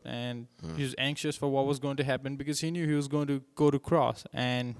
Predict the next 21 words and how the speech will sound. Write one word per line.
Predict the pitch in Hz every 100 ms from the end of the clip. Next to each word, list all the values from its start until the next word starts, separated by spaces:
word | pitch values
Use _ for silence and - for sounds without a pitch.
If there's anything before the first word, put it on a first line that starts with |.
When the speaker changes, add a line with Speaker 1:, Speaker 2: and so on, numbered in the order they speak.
| -
Speaker 1:
he | 131
knew | 127 143
the | 143 139
consequence | 147 139 139 131 139 139
of | 139 123
what | 123 123
that | 127 120
meant | 123 123 123 120 - _ _
for | - 123
him, | 117 131 110 101 _ - - -
especially | - - 170 180 170 165 160 - - _ _
with | 139 135
his | 151 139 127
relationship | 131 135 131 135 - 131 -
to | 127 123
the |
Father | 117 120 120 120
in | 113
heaven. | 120 113 113 - - _ _ _ _ 120
Speaker 2:
Hmm. |
Speaker 1:
And, | 113 117 113 113